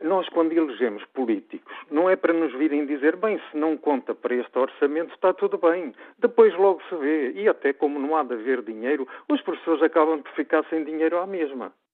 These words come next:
Isto é brincar à política. Costa não fez isso. Pode nem não gostar de Costa, mas Costa não fez isso. Quem é que o fez? Eu não preciso de o dizer.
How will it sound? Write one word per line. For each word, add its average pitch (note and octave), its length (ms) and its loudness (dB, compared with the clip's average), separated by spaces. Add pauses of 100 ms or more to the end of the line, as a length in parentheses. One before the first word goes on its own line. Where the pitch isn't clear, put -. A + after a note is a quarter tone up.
(560)
Isto F#3+ 280 -4
é F#3+ 60 4
brincar F3 440 0
à F3 100 4
política. D#3 800 -6 (760)
Costa F3 300 4
não F#3 200 0
fez F3+ 300 -4
isso. F#3 280 -8
Pode G3+ 220 0
nem A3+ 100 0
não A3 100 0
gostar F#3 360 -2
de - 100 -20
Costa, - 400 -4
mas B2+ 180 -4
Costa G3 320 0
não G3+ 180 -4
fez G#3 220 -4
isso. F3 360 -10 (400)
Quem G#3+ 240 6
é F3+ 60 6
que E3+ 140 -2
o B2+ 40 -4 (100)
fez? F2 180 -2 (400)
Eu B2+ 100 -6
não B2 100 -4
preciso G2 260 -12
de A2 120 -8
o C3 40 -6
dizer. F3+ 480 -2